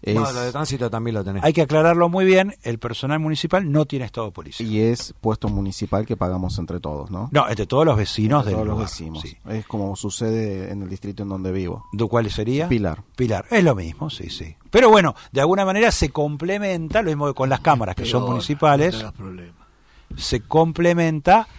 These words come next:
Speaker 3: las falencias que tiene la provincia de Buenos
Speaker 2: A
Speaker 3: Aires.
Speaker 2: usted, vos que vivís en San Isidro, ¿te pasa
Speaker 3: Sí.
Speaker 2: lo mismo que tipo dos, tres de la mañana, te suena la, la sirenita? ¿Por, para
Speaker 3: Por
Speaker 2: qué es eso?
Speaker 3: suerte,
Speaker 2: ¿Prevención?
Speaker 3: no, no sirve para nada.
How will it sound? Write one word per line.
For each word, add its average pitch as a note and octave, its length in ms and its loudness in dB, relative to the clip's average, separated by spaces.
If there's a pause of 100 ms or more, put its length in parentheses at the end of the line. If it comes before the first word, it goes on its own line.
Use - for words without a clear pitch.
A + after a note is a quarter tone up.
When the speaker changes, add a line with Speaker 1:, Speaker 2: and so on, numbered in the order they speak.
(200)
Speaker 3:
las C3+ 340 2 (300)
falencias F#3+ 880 0
que A#2+ 100 -8
tiene A#2 220 -6
la A2+ 140 -4
provincia G2+ 420 -6
de F2 60 -10
Buenos D#2 260 -14
Speaker 2:
A - 40 0
Speaker 3:
Aires. D3 120 4
Speaker 2:
usted, F3 180 6
vos E3 160 6
que C3+ 120 2
vivís B2+ 180 6
en A2+ 60 4
San G#2 160 2
Isidro, F#2 380 0
¿te B2+ 140 -2
pasa - 340 -2
Speaker 3:
Sí. G2 60 -2
Speaker 2:
lo G2 80 -2
mismo A#2 360 -4
que F#2 100 -16
tipo G2 420 -8
dos, G#2+ 360 -2 (120)
tres B2+ 280 -6
de G2 80 -4
la F#2 120 -6
mañana, G2 600 -6 (1080)
te A2 140 -6
suena B2+ 320 -2
la, F#2+ 320 -4
la G2 220 -6
sirenita? A2 800 -6 (100)
¿Por, F3+ 200 -6 (220)
para D3 180 4
Speaker 3:
Por C#3+ 80 2
Speaker 2:
qué G3 80 0
es F#3 60 2
eso? B3 100 8
Speaker 3:
suerte, G#3 360 6
Speaker 2:
¿Prevención? A#2 540 2
Speaker 3:
no, D#3 160 6
no E3+ 80 4
sirve E3+ 200 4
para D3 160 2
nada. A#2+ 300 2